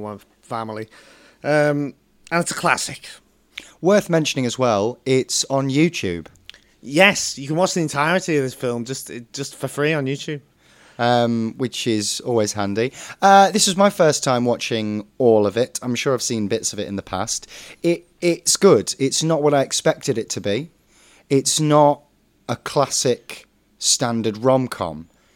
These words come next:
Speaker 2: It's, if anything, it's, it, it's got a bit more drama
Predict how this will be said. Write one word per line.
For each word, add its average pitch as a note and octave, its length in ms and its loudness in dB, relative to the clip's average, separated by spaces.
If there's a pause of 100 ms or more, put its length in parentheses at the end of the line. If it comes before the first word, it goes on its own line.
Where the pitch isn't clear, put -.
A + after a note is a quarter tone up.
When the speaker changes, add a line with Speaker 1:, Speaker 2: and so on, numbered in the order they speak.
(280)
Speaker 2:
It's, - 520 -2 (1120)
if - 180 -4
anything, B2 380 -2
it's, G2+ 200 -12
it, A2+ 220 -10
it's A2+ 220 -6
got B2+ 240 4
a G#2 40 -6
bit - 160 -4
more A#2+ 220 4
drama A2 840 -2